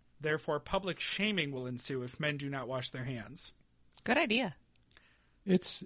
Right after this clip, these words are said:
Speaker 3: it's happening. I mean, I've been to a restaurant in Austin a few times that has that. The sinks are, you come out of the, the potty area into the sink area, and if you just pass by, you're gonna be passing by some ladies who are washing their hands.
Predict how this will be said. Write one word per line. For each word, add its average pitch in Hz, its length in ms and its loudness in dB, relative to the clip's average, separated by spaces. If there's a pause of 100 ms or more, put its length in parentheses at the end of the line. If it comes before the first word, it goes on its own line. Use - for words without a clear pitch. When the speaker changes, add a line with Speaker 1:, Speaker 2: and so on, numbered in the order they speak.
(140)
Speaker 3:
it's 220 240 4
happening. 160 580 8 (120)
I 175 40 4
mean, 156 400 6 (420)
I've 170 160 4
been 180 260 10
to 170 260 4
a 165 80 4
restaurant 156 440 4
in 147 120 6
Austin 147 320 4
a 135 60 4
few 147 160 0
times 139 300 4
that 143 160 2
has 139 240 6
that. 139 240 2 (480)
The 143 60 2
sinks 160 400 6
are, 135 240 6 (320)
you 151 80 2
come 156 220 10
out 147 160 10
of 131 80 6
the, 139 240 6 (680)
the 131 80 0
potty 151 420 10
area 139 340 8
into 143 220 4
the 131 120 0
sink 151 320 4
area, 135 340 8
and 135 80 6
if 127 160 2
you 147 80 4
just 139 220 2 (460)
pass 147 260 6
by, 143 260 10
you're 143 160 10
gonna 135 80 4
be 139 100 6
passing 143 340 8
by 139 140 10
some 131 180 4
ladies 131 500 6 (960)
who 151 140 10
are 143 160 10
washing 139 360 6
their 131 120 6
hands. 131 420 4